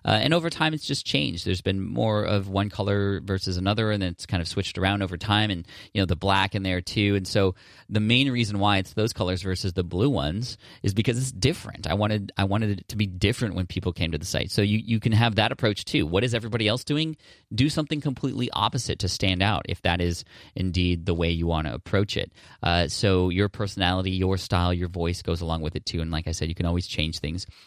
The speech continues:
Uh, so in, in terms of picking colors, I would do actually Google searches for different keywords related to your industry and just see what colors pop out to you. And I would, uh,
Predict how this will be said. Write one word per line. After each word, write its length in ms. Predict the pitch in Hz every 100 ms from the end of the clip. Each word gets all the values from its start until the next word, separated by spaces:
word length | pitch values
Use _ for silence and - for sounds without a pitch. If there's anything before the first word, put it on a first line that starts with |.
| -
Uh, 160 | - 95
so 480 | - 135 117 110 110
in, 120 | - 117
in 300 | 170 - 127
terms 220 | 156 143
of 180 | 123 - - - -
picking 220 | 143 127
colors, 280 | 120 135 143
I 60 |
would 160 | 127 123
do 160 | 127 139
actually 460 | 110 120 131 104
Google 340 | 92 107 107 123
searches 560 | 131 127 151 151 - - _ -
for 160 | - 113
different 300 | 98 101 82
keywords 360 | 117 101 107 101
related 300 | 98 101 98
to 100 | 95
your 80 |
industry 360 | 73 101 - 131
and 80 | 107
just 140 | 104
see 200 | - 110
what 160 | 101 90
colors 300 | 107 98 90
pop 320 | - 98 92
out 160 | 92 -
to 140 | 107
you. 180 | 107 117
And 80 | 87
I 60 |
would, 200 | 85 85 - - - -
uh, 200 | 85